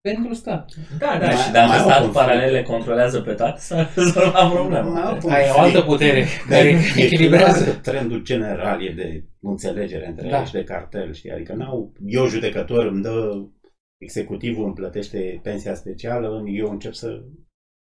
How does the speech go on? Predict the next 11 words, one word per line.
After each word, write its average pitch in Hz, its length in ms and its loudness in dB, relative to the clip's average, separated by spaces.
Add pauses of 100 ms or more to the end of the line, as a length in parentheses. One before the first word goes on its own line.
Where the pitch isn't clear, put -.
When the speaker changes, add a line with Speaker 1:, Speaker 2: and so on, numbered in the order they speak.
(1120)
Speaker 1:
Aici 123 140 -12
o 139 80 -6
să 127 140 -8
vin 127 100 -8
Speaker 3:
faci 131 100 2 (120)
Speaker 1:
iar 127 120 2
cu 107 40 2
Speaker 3:
venuri, 98 240 -2
deci 104 100 -8
Speaker 1:
argumentul, 127 840 -2 (400)
dacă 120 520 -12